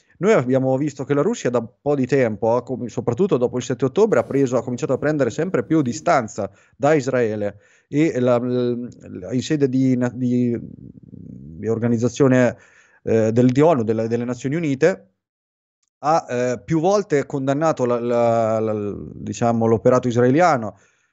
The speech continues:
per esempio l'attacco contro l-, l-, l'ufficio diplomatico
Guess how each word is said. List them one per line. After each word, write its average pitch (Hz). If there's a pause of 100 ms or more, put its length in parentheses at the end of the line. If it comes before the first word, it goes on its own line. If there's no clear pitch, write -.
(100)
per 123
esempio 147
l'attacco 131
contro 127
l-, 123
l-, 120
l'ufficio 123
diplomatico 123